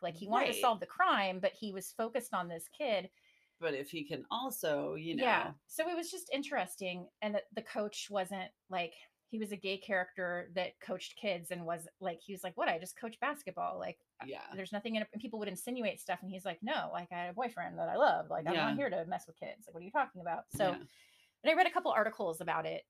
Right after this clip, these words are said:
Speaker 1: and it was
Speaker 2: Mm-hmm.
Speaker 1: interesting. I thought I was, I was surprised how, how engaging it was.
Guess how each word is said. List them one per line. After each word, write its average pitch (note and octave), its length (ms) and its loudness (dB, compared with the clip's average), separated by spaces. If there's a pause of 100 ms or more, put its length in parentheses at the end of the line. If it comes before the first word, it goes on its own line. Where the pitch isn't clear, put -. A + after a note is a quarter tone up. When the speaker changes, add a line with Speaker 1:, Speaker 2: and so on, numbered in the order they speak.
Speaker 1:
and F3 260 -4
it - 80 -2
was C#3+ 120 0
Speaker 2:
Mm-hmm. C4+ 40 -2
Speaker 1:
interesting. E3+ 720 -2 (280)
I F#3+ 80 -10
thought F#3 320 0
I F#3+ 100 0
was, F#3 320 -6 (100)
I G3 60 -2
was F#3 120 -6
surprised - 720 -2 (160)
how, F3 460 0 (600)
how - 220 0
engaging E3 480 -4
it - 120 -12
was. - 440 -6